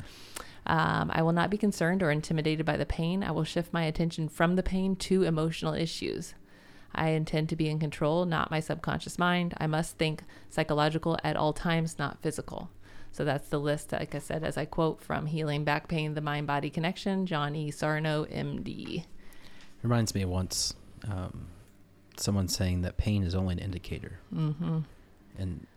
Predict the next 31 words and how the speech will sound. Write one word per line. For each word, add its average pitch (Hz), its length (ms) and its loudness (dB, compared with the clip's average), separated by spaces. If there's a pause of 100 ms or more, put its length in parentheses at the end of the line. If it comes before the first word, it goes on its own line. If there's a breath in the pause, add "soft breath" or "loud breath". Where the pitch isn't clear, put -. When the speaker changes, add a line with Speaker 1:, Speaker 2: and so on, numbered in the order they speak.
(120)
Speaker 1:
it's - 200 -4
to 82 160 -4
get - 200 -2
your 98 140 -2
attention. 95 600 -6
Speaker 2:
Mm-hmm. 156 160 0
Speaker 1:
It's - 240 -4
not 92 320 -2
really, 90 480 -2 (220)
that's - 180 -4
the 117 60 2
only 104 140 2
purpose 92 360 0
it 82 80 -6
really 90 200 -2
s-, - 180 2 (1700 loud breath)
um, 78 400 -6 (340)
solves. - 440 -4 (140)
Speaker 2:
Well, 208 120 2
Speaker 1:
Only 92 180 2
re- - 60 -6 (120)
Speaker 2:
another 180 280 4
thing 156 160 2
I 143 80 2
have 156 220 2
is - 320 -4 (420)
pain 175 380 2
is 156 120 -2
your 147 120 2
brain's 147 360 0
opinion. - 640 -4